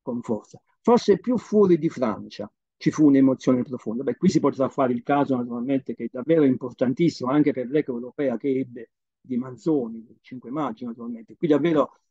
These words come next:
eh, Manzoni qui in tre giorni scrive la, scrive la sua poesia e, e poi la manda a molti amici, per esempio conoscenti, Lamartine, mi sembra la conobbe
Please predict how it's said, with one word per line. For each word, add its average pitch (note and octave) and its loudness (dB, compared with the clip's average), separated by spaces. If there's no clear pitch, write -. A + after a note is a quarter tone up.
eh, A#2 -12
Manzoni D3 2
qui F3+ -4
in D3+ 2
tre E3 0
giorni C#3+ 0
scrive C3+ -6
la, A#2+ -6
scrive C#3+ 4
la B2 -2
sua C#3+ 0
poesia E3 2
e, D3+ -2
e C#3 -4
poi G3+ -2
la D#3 -2
manda E3 -4
a C#3+ -4
molti D#3+ -4
amici, E3 -2
per C3+ -8
esempio C#3 -6
conoscenti, C#3 -2
Lamartine, C3 -6
mi B2+ -2
sembra C3 -4
la A#2+ -12
conobbe B2+ -14